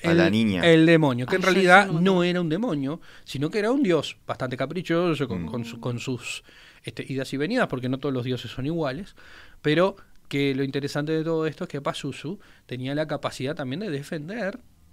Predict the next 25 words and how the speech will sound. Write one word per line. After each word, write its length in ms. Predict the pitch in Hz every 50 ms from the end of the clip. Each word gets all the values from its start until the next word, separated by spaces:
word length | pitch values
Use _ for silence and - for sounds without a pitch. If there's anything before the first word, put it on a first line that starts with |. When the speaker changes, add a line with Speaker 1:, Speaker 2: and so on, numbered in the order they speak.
| - - -
Speaker 2:
y 120 | 139 131
de 140 | 135 170 196
cuidar 580 | - 190 170 147 131 165 233 214 147 123 113 - _ _ _ _ _ _ -
los 200 | 135 123 - -
hogares. 580 | 127 120 117 113 113 110 104 - - - - - _ - 247 208
Es 80 | 147 -
Speaker 3:
Ujú. 80 | 143
Speaker 2:
más, 260 | 151 180 202 - -
los 120 | 139 139 131
veneraban 600 | 135 135 135 135 143 165 180 180 196 220 254 247
para 200 | - - 139 -
que 100 | 131 131 131
cuidara 260 | 135 131 160 175 190
los 160 | 190 180 - -
hogares 280 | 175 180 196 220 190
de 120 | 156 151 160
otros 500 | 202 254 285 - 170 139 117 - - - - -
demonios. 540 | 139 131 127 127 120 113 113 110 - - - - _ _ _ _ _ _ - - - - - _ _ - - - - - - - - - - - - - -
Por 120 | - 143 170
eso 160 | 180 - 202
digo 180 | 196 208 208 190
que 80 | 180
a 60 | 170
veces 320 | 165 180 185 - 220 208 -
depende 540 | 160 156 170 165 175 180 170 185 196 202